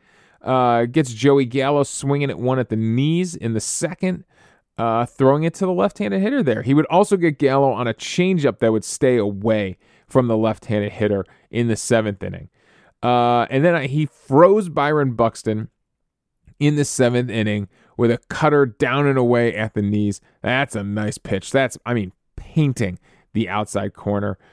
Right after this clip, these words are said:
Uh, he also got Buxton to swing through one out there on an oh two count. Uh, did he stri-, he struck Buxton out three times? Man, good job, uh, by Banfield taking down,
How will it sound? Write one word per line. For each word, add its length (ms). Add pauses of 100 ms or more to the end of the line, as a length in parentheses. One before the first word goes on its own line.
(220)
Uh, 220
he 100
also 220
got 260
Buxton 380
to 80
swing 340
through 240
one 220
out 220
there 300
on 120
an 160
oh 160
two 260
count. 340 (540)
Uh, 200
did 120
he 80
stri-, 240
he 80
struck 400
Buxton 340
out 180
three 460
times? 600 (440)
Man, 380
good 220
job, 640 (580)
uh, 640 (160)
by 280
Banfield 600
taking 380
down, 400